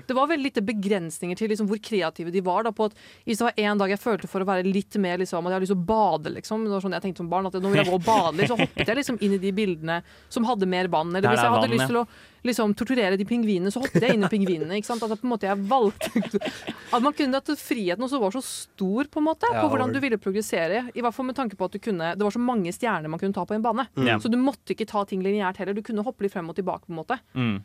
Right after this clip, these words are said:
Speaker 1: Og som var kjempekreativt på den tida, og veldig mye for en liten hjerne.
Speaker 2: Ja.
Speaker 1: Mm.
Speaker 2: Det er, eh, ja.
Speaker 3: Altså, en ting jeg synes er veldig kult med sekstifire, er, eh, speedrunning-potensialet.
Speaker 2: Åh, virkelig!
Speaker 3: Det er helt sinnssykt hvor for, hva folk får til, ass.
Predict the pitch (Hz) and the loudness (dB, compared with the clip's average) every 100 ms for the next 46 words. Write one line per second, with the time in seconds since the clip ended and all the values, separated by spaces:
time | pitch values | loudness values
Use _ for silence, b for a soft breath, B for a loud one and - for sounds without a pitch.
0 | _ - 262 240 240 254 208 160 196 - | _ -4 0 0 0 -4 -2 -2 -2 -2
1 | 220 214 196 226 208 214 214 240 175 190 | -2 2 2 4 4 4 2 0 2 2
2 | 190 165 196 185 185 185 185 214 - 196 | 2 0 0 0 2 2 2 0 0 -2
3 | 185 202 - _ _ - 113 101 - 277 | 0 -4 -8 _ _ 0 0 0 -4 -4
4 | 185 131 127 123 123 127 127 127 113 107 | 4 4 6 2 2 0 0 0 -2 -2
5 | - _ _ - 151 135 151 151 - 147 | -8 _ _ -2 0 6 6 4 4 4
6 | 135 127 131 120 113 117 120 117 113 - | 4 4 4 4 2 2 2 2 2 -2
7 | 120 127 120 120 123 123 113 117 120 147 | 0 2 2 2 -2 -4 -2 0 2 2
8 | 120 123 131 123 120 117 120 - 127 110 | 2 0 0 0 0 0 -4 0 2 4
9 | 113 110 107 113 - - 120 110 110 107 | 4 2 0 -2 -6 -6 -2 0 -2 4
10 | 147 180 - - 131 180 208 190 139 156 | 6 6 2 -8 2 6 6 4 6 6
11 | 135 131 139 143 - - 113 107 101 147 | 6 4 4 -2 -4 0 0 0 0 0
12 | 147 131 131 117 131 120 - 139 127 131 | 2 4 2 2 0 0 0 2 2 0
13 | 127 - 139 104 135 156 - | -2 2 2 2 0 0 0